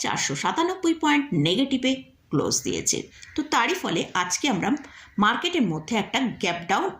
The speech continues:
ওপেনিং দেখতে পেয়েছি। তো নিফটির জন্য এখন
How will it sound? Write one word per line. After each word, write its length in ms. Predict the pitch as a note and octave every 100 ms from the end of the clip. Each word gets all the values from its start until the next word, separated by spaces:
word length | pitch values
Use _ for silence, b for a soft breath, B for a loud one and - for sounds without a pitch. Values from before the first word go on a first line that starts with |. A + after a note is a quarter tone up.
| E3+
ওপেনিং 280 | E3+ F#3 D4 - - -
দেখতে 240 | - - -
পেয়েছি। 340 | D#2+ - - - - B B B B B B B
তো 60 | F4 F4
নিফটির 360 | F#4+ G4+ - C5+ B4+
জন্য 160 | B4+ C5 B4 - - _ - _ - _ G3+
এখন 160 | C#4+